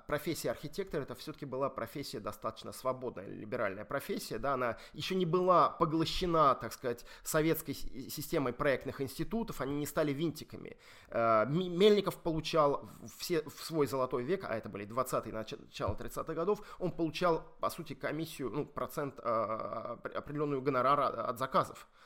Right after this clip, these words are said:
То есть это достаточно, он, он был свободным художником, свободным архитектором. И именно это позволило ему реза-, реализовать очень многое. А,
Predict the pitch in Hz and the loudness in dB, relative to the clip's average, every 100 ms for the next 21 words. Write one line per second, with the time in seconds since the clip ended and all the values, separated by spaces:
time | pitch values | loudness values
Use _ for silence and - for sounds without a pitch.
0 | - - 110 139 113 123 - - 143 135 | -12 -8 -6 -6 -4 -2 -2 -2 -2 -4
1 | - - 180 185 170 156 160 160 160 - | -6 -4 0 2 2 2 2 2 0 -2
2 | 160 156 104 - 120 147 139 127 - - | -2 -2 -4 -4 0 0 0 -2 -4 -8
3 | 101 - - - - - - - - 143 | -8 -6 -10 -14 -18 -20 -20 -20 -10 -6
4 | 156 156 151 160 202 196 - 131 123 139 | -2 0 2 2 4 2 2 -2 0 0
5 | 127 120 110 107 120 120 117 127 120 120 | 2 0 0 -2 -4 -4 -4 -4 -4 -4
6 | - 143 143 135 123 131 120 - 123 123 | -4 0 2 2 0 -2 -2 -6 -8 -8
7 | 127 110 - - - - - - - - | -6 -6 -8 -12 -14 -18 -18 -18 -20 -6
8 | - 135 131 131 127 101 101 | 2 6 6 8 6 4 0